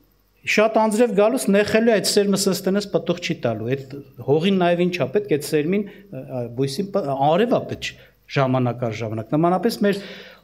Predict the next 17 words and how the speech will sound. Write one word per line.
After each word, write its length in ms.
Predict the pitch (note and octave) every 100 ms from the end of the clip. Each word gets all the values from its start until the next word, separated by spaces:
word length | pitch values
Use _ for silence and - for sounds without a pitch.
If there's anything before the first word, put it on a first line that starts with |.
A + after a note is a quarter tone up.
| D#3
առաջընթացի 840 | F3 G3 G3 G3 G3 F#3 F#3 F#3+ D3
համար 400 | D3 F#3 C4 - E3+
դա 80 | F#3 F#3
պետք 320 | F#3+ F3+ -
ա, 100 | -
դա 140 | D3 D3
պիտի 280 | D#3 -
լինի։ 340 | D3+ E3 F3 A2 - - - _ _ _ _ _ _ _ _ _ -
Եվ 260 | D#3+ F3 - - -
նրանք, 340 | - G3 G#3+ G#3
ովքեր 340 | F#3+ - G#3 G3
որ 180 | G3 - - - - - _ _ _
հենց 220 | G3 G#3
այս 140 | G#3 G3
հարցում 480 | D#3 F3+ F3+ A3 F3
իրենց 280 | C#3+ C3
սիրտը 340 | - C3+ B2+